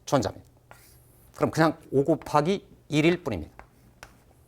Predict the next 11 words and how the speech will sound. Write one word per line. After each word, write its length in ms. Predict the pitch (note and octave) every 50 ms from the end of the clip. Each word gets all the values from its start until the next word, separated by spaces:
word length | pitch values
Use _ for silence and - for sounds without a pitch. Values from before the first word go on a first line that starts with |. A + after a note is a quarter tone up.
| - - _ _ _ _ _ _ _ - - _ _ - - - _ - - _ - _ - - - _ _ _ _ _ _ - - _ - _ _ _ _ - - - _ _ _ - - - - _ _ _ _ _ _ - - - - - - - - - _ _ -
오, 100 | C#3 D3+ - -
육십 320 | C3+ D3 - - F3 -
더하기 320 | - C#3+ C3 A#2 F#2 - - - - _ _ _ -
오십 300 | B2+ C#3+ C#3 - - -
더하기 360 | - D3+ C#3+ C#3 D3 F#3 G3 - - _ _ _ _ _ _
오가 200 | - C3+ C#3+ E3
되는 180 | - E3 F4+ -
거니까 400 | F3 D3+ A2 F#2 G2 A#2 F3 - - - - _ - - - - - -
다 140 | - - D3+
더하면 400 | D3+ C#3+ B2+ C3 C#3 F2+ D#2+ E2 - _ _ _ _ _
백십오가 1120 | - D3 - - - - - - - F3+ - - - - - - B2 B2+ B2 C#3 D3+ D#3+